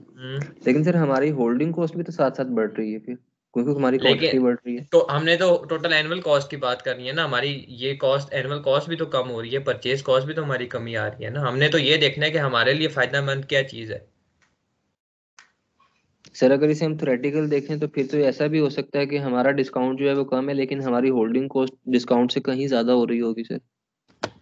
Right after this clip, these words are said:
Speaker 1: देखें ना कि ज्यादा जो, कि, कितनी ज्यादा हो रही होगी हमें नजर आ रही है। पहले जो हमारी holding cost थी वो इक्कीस सौ थी, ठीक है,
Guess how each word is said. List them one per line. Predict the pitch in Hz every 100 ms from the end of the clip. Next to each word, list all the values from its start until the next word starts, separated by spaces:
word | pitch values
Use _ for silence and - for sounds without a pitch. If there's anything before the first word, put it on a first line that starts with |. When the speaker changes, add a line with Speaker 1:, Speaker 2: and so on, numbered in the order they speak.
| _ -
Speaker 1:
देखें | 120 139
ना | 151 180 156 - - 120 -
कि | 156 170
ज्यादा | 175 165 180
जो, | 170 175 165 -
कि, | 175
कितनी | 170 185 143 196
ज्यादा | 170 156 165
हो |
रही | 151
होगी | 151 147
हमें | 151 143
नजर | 135 123 151
आ | 131 113
रही | 113
है। | 117
पहले | 139 143 165
जो | 170
हमारी | 156 156
holding | 151 143 170
cost | 165 156 143
थी |
वो | 160
इक्कीस | 151 151 160
सौ | 151
थी, | 127 120
ठीक | 113 113
है, | 143 143